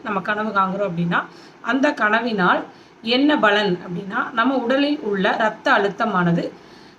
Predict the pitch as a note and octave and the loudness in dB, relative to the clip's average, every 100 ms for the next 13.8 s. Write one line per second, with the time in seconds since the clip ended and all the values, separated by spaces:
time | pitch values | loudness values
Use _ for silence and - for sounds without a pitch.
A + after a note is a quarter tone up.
0 | - A#3+ A3+ G#3+ G3+ F#3+ F3+ - A#3 A#3 | -2 2 4 4 2 0 -2 -4 -4 2
1 | D#4 B3 - B3 B3+ A#3 F#3+ F#3+ D#4 - | 2 2 0 -2 0 -2 -4 -4 -6 0
2 | C#4 B3+ G#3+ G#3+ E3+ E3+ G3+ F#3 F#3 F3 | 2 4 4 2 0 -2 -2 -2 0 0
3 | F3 G#3 E3+ D#3+ E3+ A3+ B3 A#3 C4+ G#3+ | 0 0 0 0 -2 -2 2 2 2 0
4 | G3 G3 A#3 G3 F3 - - - - - | -2 -2 -2 -2 0 -2 -4 -14 -20 0
5 | A3+ B3+ C4 A3 G#3+ A3 G#3 F3 - C4 | 4 6 4 2 2 2 2 0 -4 -4
6 | C4 F3 E3 D#3 E3+ - - - G#3+ A3+ | -2 0 -2 -4 -12 -18 -20 -2 0 2
7 | E4+ E4 A3+ G#3 B3 - - A3 A3 G#3+ | 0 0 0 0 -2 -8 -8 -4 2 2
8 | G3 F#3 F#3+ G3+ G3+ B3+ G#3+ A#3 C4+ C4 | 4 2 0 0 0 2 0 2 0 0
9 | A#3+ A3+ G#3 G3+ G3 G3 E3+ F3+ D4 - | 0 0 0 0 0 0 0 0 -4 -12
10 | - - - A3 G#3+ B3 C#4 C4+ B3+ A3+ | -20 -20 -12 -2 2 4 4 4 2 0
11 | G#3 G#3+ F#3+ G3 G3+ F3 F3 F3 - - | 0 -2 -2 0 -2 -2 -2 -2 -8 0
12 | A3 C4+ C#4 C4+ C#4+ - G#3 G3 A3 G3+ | 2 2 0 -2 -2 -2 -2 2 2 2
13 | B3 A3+ F#3+ F#3+ G3+ F#3 F3 | 0 -2 -4 -4 -4 -2 -2